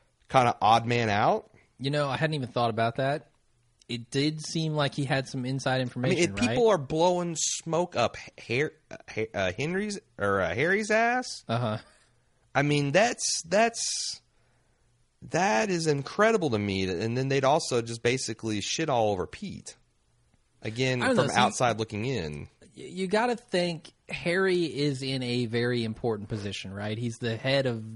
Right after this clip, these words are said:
Speaker 2: like, television marketing.
Speaker 1: Right.
Speaker 2: So I can see why people just at a glance would assume this is a very capable guy.
Speaker 1: He's a
Speaker 2: Whereas
Speaker 1: director of something.
Speaker 2: Yeah, yeah. And
Speaker 1: You
Speaker 2: it
Speaker 1: got
Speaker 2: has to do
Speaker 1: Joe
Speaker 2: with
Speaker 1: Namath
Speaker 2: television,
Speaker 1: in a
Speaker 2: which
Speaker 1: straw
Speaker 2: is
Speaker 1: hat.
Speaker 2: becoming
Speaker 1: <laughs>
Speaker 2: more and more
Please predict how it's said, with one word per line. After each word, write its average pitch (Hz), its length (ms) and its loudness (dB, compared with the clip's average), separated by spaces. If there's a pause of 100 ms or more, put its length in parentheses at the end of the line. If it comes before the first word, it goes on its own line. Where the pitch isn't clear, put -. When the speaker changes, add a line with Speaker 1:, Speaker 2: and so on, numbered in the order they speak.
Speaker 2:
like, 107 160 -6
television 135 480 -4
marketing. 156 540 -4
Speaker 1:
Right. 92 380 -4 (500)
Speaker 2:
So 147 640 2 (760)
I 143 100 2
can 147 140 -6
see 196 200 -2
why 185 160 4
people 156 560 0 (180)
just 143 380 0
at 127 120 0
a 120 40 0
glance 139 500 0
would 127 100 -2
assume 123 460 0
this 123 220 -2
is 113 100 -6
a 117 380 2
very 110 580 -2 (140)
capable 107 420 -4
guy. 90 360 -10 (580)
Speaker 1:
He's 135 240 -4
a - 20 0
Speaker 2:
Whereas 139 160 6
Speaker 1:
director 117 340 4
of 87 120 -2
something. 78 640 -6 (120)
Speaker 2:
Yeah, 151 520 -2
yeah. 110 340 -2
And 92 120 -8
Speaker 1:
You 127 40 2
Speaker 2:
it 139 40 4
Speaker 1:
got 127 100 6
Speaker 2:
has 104 80 2
to 101 60 -4
do 127 60 6
Speaker 1:
Joe 123 100 6
Speaker 2:
with 127 100 4
Speaker 1:
Namath 120 60 4
Speaker 2:
television, 147 420 6
Speaker 1:
in - 40 2
a - 40 2
Speaker 2:
which 127 80 2
Speaker 1:
straw 107 240 6
Speaker 2:
is 104 60 2
Speaker 1:
hat. 98 80 4
Speaker 2:
becoming 120 300 2
Speaker 1:
<laughs> 120 40 0
Speaker 2:
more 135 400 4
and 120 160 2
more 113 500 2